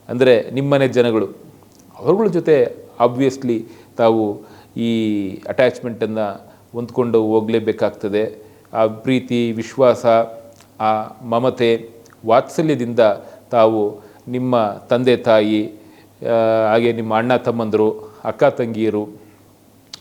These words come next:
ಇವ್ರುಗಳ ಜೊತೆ ಇರ್ತಕ್ಕಂಥದ್ದು ಖಂಡಿತವಾಗ್ಲೂ ಸರ್ವೇ ಸಾಮಾನ್ಯ. ಆದರೆ ಯಾವುದೋ ಒಬ್ಬ ವ್ಯಕ್ತಿ, ಆ, ಅದು, ಅದು ಹೆಣ್ಣಾಗ್ಲಿ ಗಂಡಾಗ್ಲಿ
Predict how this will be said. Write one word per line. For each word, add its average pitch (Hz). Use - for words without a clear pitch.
ಇವ್ರುಗಳ 151
ಜೊತೆ 143
ಇರ್ತಕ್ಕಂಥದ್ದು 123
ಖಂಡಿತವಾಗ್ಲೂ 120
ಸರ್ವೇ 151
ಸಾಮಾನ್ಯ. 110
ಆದರೆ 117
ಯಾವುದೋ 120
ಒಬ್ಬ 175
ವ್ಯಕ್ತಿ, 123
ಆ, 117
ಅದು, 107
ಅದು 113
ಹೆಣ್ಣಾಗ್ಲಿ 117
ಗಂಡಾಗ್ಲಿ 120